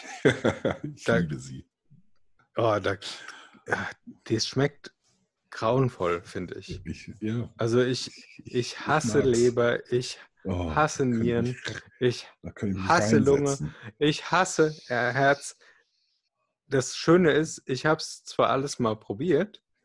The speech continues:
Speaker 1: Hm, üben.
Speaker 2: aber ich kann von mir behaupten, ich hasse es.
Speaker 1: Hm, ich mag's
Speaker 2: Ich, es
Speaker 1: alles.
Speaker 2: geht gar nicht.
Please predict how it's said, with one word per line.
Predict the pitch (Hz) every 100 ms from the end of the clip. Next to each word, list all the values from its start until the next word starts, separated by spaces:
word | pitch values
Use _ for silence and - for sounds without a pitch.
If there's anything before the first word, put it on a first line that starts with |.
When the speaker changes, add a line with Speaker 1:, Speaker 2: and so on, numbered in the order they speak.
| _
Speaker 1:
Hm, | 117 104 - -
üben. | - 143 120
Speaker 2:
aber | 139 135 139 135 - - - _ -
ich | 160 160 -
kann | 156 175 202
von | - 151
mir | 143 156
behaupten, | 156 113 107 113 131 127 -
ich | - 156 -
hasse | 82 - 85
es. | - - _ _ _ _ _ _ _ _ _ -
Speaker 1:
Hm, | 101 87 80 78
ich | - 95 -
mag's | 147 131
Speaker 2:
Ich, | - -
es | 135 127
Speaker 1:
alles. | 151
Speaker 2:
geht | 156 165 -
gar | 123 139 156
nicht. | 123 101 -